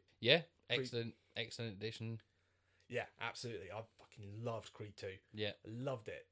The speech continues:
Speaker 2: from start to finish. I mean, that was the first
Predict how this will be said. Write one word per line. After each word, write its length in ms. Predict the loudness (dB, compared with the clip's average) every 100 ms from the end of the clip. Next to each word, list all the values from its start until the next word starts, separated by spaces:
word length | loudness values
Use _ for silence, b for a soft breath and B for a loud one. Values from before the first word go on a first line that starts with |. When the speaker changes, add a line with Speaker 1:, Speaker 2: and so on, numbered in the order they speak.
| -18
Speaker 2:
from 120 | -8
start 260 | 4 6 6
to 80 | 4
finish. 260 | -6 -6 -4
I 40 |
mean, 240 | -4 -4 -8 0
that 180 | 0 2
was 300 | 0 0 -2 -4
the 260 | -6 -8 -8 2
first 560 | 4 4 0 -2 -4